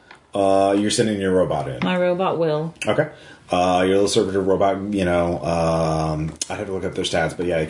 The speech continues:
Speaker 1: think it, it, it's a walker. It doesn't have treads. So just, it's just, you know, uh, looks like, uh, was that Sony servant robot, but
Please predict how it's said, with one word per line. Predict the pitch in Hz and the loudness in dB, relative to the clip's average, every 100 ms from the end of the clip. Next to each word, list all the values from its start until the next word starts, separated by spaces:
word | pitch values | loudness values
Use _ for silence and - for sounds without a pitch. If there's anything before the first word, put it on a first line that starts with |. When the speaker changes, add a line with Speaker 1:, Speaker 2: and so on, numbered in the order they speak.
| 85 117 | -2 0
Speaker 1:
think | 131 127 | 2 2
it, | 82 | 0
it, | 95 87 90 85 | -2 0 0 -2
it's | 82 | -2
a | 85 | 0
walker. | 82 82 80 82 | 2 2 2 0
It | |
doesn't | 80 78 | -2 -2
have | 80 | -4
treads. | - 80 78 - - - - | 0 0 0 -8 -16 -16 0
So | 120 | 2
just, | 120 | 4
it's | 110 107 - | 2 2 -2
just, | - 101 - - | -2 -2 -2 -2
you | 101 | 0
know, | 90 85 82 69 | 2 2 0 -4
uh, | 82 85 | -2 0
looks | 85 85 | 0 0
like, | 85 82 | 0 2
uh, | 85 82 80 76 - - - - - - | 0 0 0 -2 -8 -16 -20 -20 -20 -2
was | 101 87 | 0 2
that | - | 0
Sony | - 87 82 80 71 | -2 0 0 0 -2
servant | - 80 78 | 0 0 0
robot, | 73 71 69 64 - | 0 -2 -2 -2 -2
but | 67 | -4